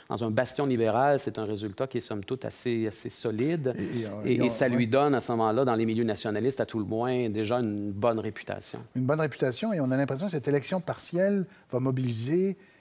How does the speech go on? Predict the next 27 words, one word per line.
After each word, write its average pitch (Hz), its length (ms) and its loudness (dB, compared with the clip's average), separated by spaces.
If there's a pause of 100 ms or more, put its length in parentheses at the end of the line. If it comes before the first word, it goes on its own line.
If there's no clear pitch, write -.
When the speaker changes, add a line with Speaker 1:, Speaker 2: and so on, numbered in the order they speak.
(160)
Speaker 2:
hein, 123 140 -2
la 113 120 -2
classe 160 300 -2
politique 131 460 -2
de 127 100 2
l'avenir, 123 540 2
hein. 139 200 -2
Pierre - 200 -8
Trudeau 139 360 0
va 139 100 2
faire 120 160 -2
des 120 120 0
discours, 151 760 0
euh, 110 180 2
Speaker 1:
Absolument. 123 500 2
Speaker 2:
euh, 110 260 2
Michel 131 280 0
Chartrand, 180 800 -2
et 143 60 0
va 127 120 2
être, 135 200 -6
je 117 100 -10
crois 131 140 0
que - 60 -8
son 123 160 -2
organisateur 123 580 0
politique, 120 440 -2